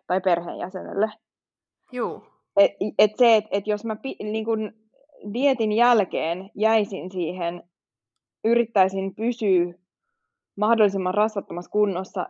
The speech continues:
Speaker 1: niin sähän jat-, niinku, silloinhan mä jatkaisin sitä rääk-, itteni rääkkäämistä. Enkä,
Speaker 2: Mm.
Speaker 1: enkä mä arvosta mun kroppaa silloin. Et, et yritti aina kääntää sen vähän silleen, että okei, et mä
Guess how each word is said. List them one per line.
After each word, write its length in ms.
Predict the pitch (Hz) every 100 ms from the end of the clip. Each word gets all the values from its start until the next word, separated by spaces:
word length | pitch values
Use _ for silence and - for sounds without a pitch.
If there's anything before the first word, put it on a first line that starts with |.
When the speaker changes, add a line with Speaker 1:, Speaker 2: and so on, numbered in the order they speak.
| -
Speaker 1:
niin 400 | 196 190 190 - _ _ _ _ _ _ _
sähän 220 | 240 240
jat-, 280 | 233 285 330 -
niinku, 200 | 262 254
silloinhan 340 | 302 285 262
mä 60 | 254
jatkaisin 540 | 311 - 151 180 180
sitä 180 | 196 202
rääk-, 380 | 262 - - _ 254
itteni 300 | - 196 196
rääkkäämistä. 840 | 202 147 - - 113 196 - 190 - _ _ _ -
Enkä, 160 | 247 202
Speaker 2:
Mm. 60 | 269
Speaker 1:
enkä 160 | 254
mä 80 | 254
arvosta 440 | - 269 180 175 170
mun 180 | 170 180
kroppaa 460 | 185 180 - 170
silloin. 440 | 185 80 143 175 185 _ _ _ _ _ _ _ _ _ _ _ _ _ _ _ -
Et, 140 | 202 202
et 180 | 156 220 -
yritti 360 | 254 262 -
aina 260 | 202 240 226
kääntää 420 | 240 208 180 185
sen 220 | 196 190
vähän 240 | 202 202 196
silleen, 200 | 185 180
että 140 | 208
okei, 260 | 202 190 170
et 120 |
mä 100 | 185